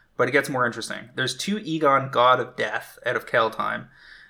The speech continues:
This is the six six Death Touch. At the beginning of your upkeep,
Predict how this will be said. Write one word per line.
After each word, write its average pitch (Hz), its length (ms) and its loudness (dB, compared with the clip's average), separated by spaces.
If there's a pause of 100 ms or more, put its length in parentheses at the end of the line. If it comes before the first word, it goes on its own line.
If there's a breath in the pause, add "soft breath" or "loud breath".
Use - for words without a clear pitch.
This 135 180 0
is 143 120 -2
the 123 320 -8
six - 340 0
six - 200 0
Death 127 300 2
Touch. 131 320 2
At 139 60 -8
the 120 80 -12
beginning 127 260 -8
of 127 80 -6
your 123 180 -4
upkeep, 123 460 -2